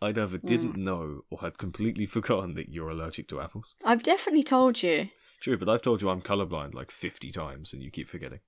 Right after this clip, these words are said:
Speaker 2: I forget for the joke.
Speaker 1: <laughs> Yeah.
Speaker 2: Mm.
Speaker 1: I completely forgot that you're allergic to apples. So, fruit salad is, like, your worst fucking enemy.
Speaker 2: Oh. It's my mortal enemy and my mortal fear.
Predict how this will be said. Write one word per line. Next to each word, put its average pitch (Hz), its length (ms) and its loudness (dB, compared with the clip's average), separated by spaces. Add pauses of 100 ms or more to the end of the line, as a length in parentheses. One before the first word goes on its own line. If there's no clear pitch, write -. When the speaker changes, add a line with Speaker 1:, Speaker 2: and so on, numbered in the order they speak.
Speaker 2:
I 233 160 8
forget 254 380 2
for - 120 -4
the 185 100 -6
joke. 165 420 0 (240)
Speaker 1:
<laughs> - 340 -2
Yeah. - 220 -6 (160)
Speaker 2:
Mm. 98 340 0
Speaker 1:
I - 60 -2
completely 110 400 4
forgot 120 300 0
that 104 60 -4
you're 90 140 0
allergic 92 300 -2
to 92 120 -4
apples. 90 340 -10 (120)
So, 92 380 2 (460)
fruit - 280 2
salad 110 380 6
is, 95 140 0
like, 92 240 0
your 92 140 2
worst 92 340 0
fucking 82 340 -6
enemy. 65 320 -10 (260)
Speaker 2:
Oh. 190 380 0 (360)
It's - 200 0
my 190 120 4
mortal 220 720 4
enemy 175 400 6
and 170 120 2
my 165 120 0
mortal 170 520 -2
fear. 156 380 -4